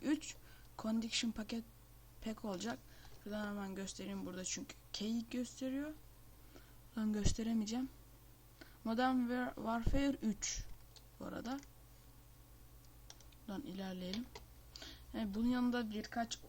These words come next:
yani Dota iki de vereceğim. Dört tane Dota iki. Şu Collection bir. Aslında ben bunu kendime video çekmek için almıştım. Ama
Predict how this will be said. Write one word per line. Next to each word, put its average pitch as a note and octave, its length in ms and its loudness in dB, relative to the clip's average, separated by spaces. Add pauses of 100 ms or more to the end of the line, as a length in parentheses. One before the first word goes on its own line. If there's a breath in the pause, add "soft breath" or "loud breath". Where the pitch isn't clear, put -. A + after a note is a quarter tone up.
(260)
yani F#3+ 320 -2 (1040)
Dota G#3+ 260 0
iki A3 200 0
de A#3+ 140 2
vereceğim. G3 460 0 (260)
Dört A3 260 0
tane G3+ 260 0
Dota G3 260 -6
iki. F#3 260 -8 (440 loud breath)
Şu - 180 -6 (120)
Collection A#3 580 2
bir. A#3+ 220 -2 (320 loud breath)
Aslında A3+ 320 0
ben C4 260 4
bunu B3 140 0
kendime A3 420 0
video A#3 180 0
çekmek B3+ 380 0
için A#3+ 140 0
almıştım. F#3+ 520 0 (920 loud breath)
Ama A3+ 240 2